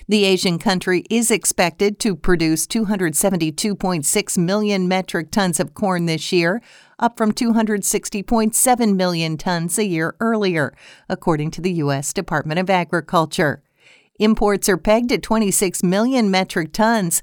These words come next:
making China the world's biggest buyer of the grain. It's also the biggest soybean importer. China will use two hundred fourteen million metric tons of corn to feed livestock,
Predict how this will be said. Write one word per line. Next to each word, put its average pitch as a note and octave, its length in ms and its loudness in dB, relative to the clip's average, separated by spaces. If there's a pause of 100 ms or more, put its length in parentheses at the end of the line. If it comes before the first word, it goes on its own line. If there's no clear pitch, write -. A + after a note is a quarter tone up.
(320)
making C4+ 520 0
China C4 480 0
the G#3+ 120 4
world's F#3+ 380 0
biggest G3+ 560 0
buyer G#3 380 2
of D#3 100 0
the F3 100 0
grain. D3 520 -2 (340)
It's C#3+ 180 -6
also E3 280 -2
the C#3+ 80 -2
biggest D#3 440 0
soybean E3 560 0
importer. F3+ 760 0 (440)
China F3+ 360 0
will E3 160 0
use D#3+ 340 2
two A3 200 0
hundred E3+ 300 -2
fourteen F3+ 520 0
million G3+ 360 2
metric G3 400 -2
tons G3 240 0
of D#3+ 140 -4
corn G3+ 340 0
to F#3+ 140 -4
feed F#3 260 -2
livestock, D3+ 760 0